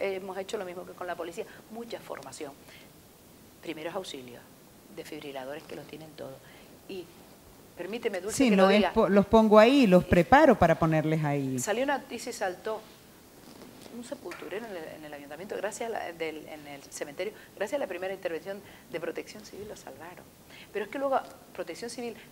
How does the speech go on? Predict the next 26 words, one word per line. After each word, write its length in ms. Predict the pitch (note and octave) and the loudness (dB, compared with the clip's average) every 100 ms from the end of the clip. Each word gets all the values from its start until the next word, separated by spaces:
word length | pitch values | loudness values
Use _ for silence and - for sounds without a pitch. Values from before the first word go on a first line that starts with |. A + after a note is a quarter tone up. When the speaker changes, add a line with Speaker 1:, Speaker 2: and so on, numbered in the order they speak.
| - | -8
Speaker 1:
con 120 | F#3 | -6
los 100 | D#3+ | -6
planes 240 | D#3 A#3+ D4 | -4 -6 -6
de 60 | |
seguridad 340 | C#4 G#3 E3+ F3 | -8 -8 -6 -6
actuales 280 | E3 D#3+ D#3 | -6 -10 -10
que 120 | D#3 | -14
tenemos, 320 | D3+ E3+ A3+ | -12 -12 -12
la 100 | G#3 | -12
necesitamos 600 | E3+ - F3 E3 F#3+ A#3 | -12 -14 -16 -12 -6 -6
muchísimo, 760 | A3 F3+ F3+ D4+ E4+ - D#3+ D3+ - - - - | -8 -14 -10 -8 -8 -8 -12 -16 -18 -20 -18 -10
porque 280 | F3+ - F3 - | -10 -8 -10 -10
a 80 | |
cualquier 360 | E3+ E3+ D#3+ A#3+ | -10 -10 -6 -4
evento 260 | C4 B3+ A#3 | -2 -2 -6
que 100 | F3 | -6
tú 160 | D#3+ | -2
hagas, 280 | G3 A3+ E3 - - | -2 0 -2 -4 -14
sean 240 | - F#3 | -4 -2
castillos 380 | G#3+ A3 G#3+ G#3 | -2 -4 -4 -6
hinchables, 500 | F#3+ F3 F#3+ F#3+ D#3 | -6 -2 0 0 -2
eh, 520 | - - - - - | -8 -16 -20 -20 -18
menos 440 | F3 D#3+ F3 F#3+ C#3 | -14 -8 -4 -4 -6
por 220 | - D#3 | -8 -8
la 100 | D3+ | -8
noche, 340 | F3 G#3+ - | -8 -10 -12